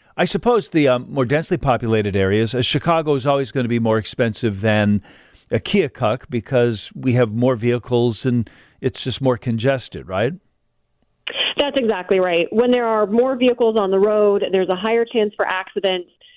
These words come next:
Speaker 2: And in an area like Chicago, cost of living is probably higher than it is in some of those rural areas, which means that claims are going to cost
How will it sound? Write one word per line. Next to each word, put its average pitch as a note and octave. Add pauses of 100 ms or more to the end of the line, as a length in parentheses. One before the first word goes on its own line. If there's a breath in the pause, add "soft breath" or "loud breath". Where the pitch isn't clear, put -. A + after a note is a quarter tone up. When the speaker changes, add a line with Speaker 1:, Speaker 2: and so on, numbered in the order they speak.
(120)
Speaker 2:
And A3
in A3
an G#3+
area G#3+
like F#3
Chicago, F3
cost G3
of F3+
living F#3+
is E3+
probably F3
higher F3+
than E3+
it E3
is D#3+ (200)
in E3+
some F#3
of E3+
those F3 (100)
rural E3+
areas, E3 (300 loud breath)
which G#3+
means G#3+
that -
claims F#3+
are F#3
going E3
to D#3+
cost C4+